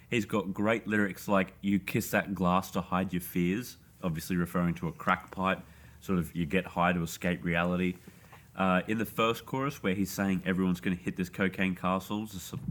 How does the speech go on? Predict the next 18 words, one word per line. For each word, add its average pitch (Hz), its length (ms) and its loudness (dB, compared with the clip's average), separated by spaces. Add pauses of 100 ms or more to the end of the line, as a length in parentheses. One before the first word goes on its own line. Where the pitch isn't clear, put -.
(200)
like, 95 260 2
help - 320 0 (100)
describe 90 540 0
how 87 140 -4 (100)
widespread 87 560 0
it 95 100 -2
is, 95 220 0 (400)
there's 101 180 4
a 98 40 4
baby 90 420 4
crying 92 400 2
in 90 60 4
the 87 80 0
background 82 560 0
to - 100 -8
represent 87 560 0
broken 87 320 2
families. 82 640 -2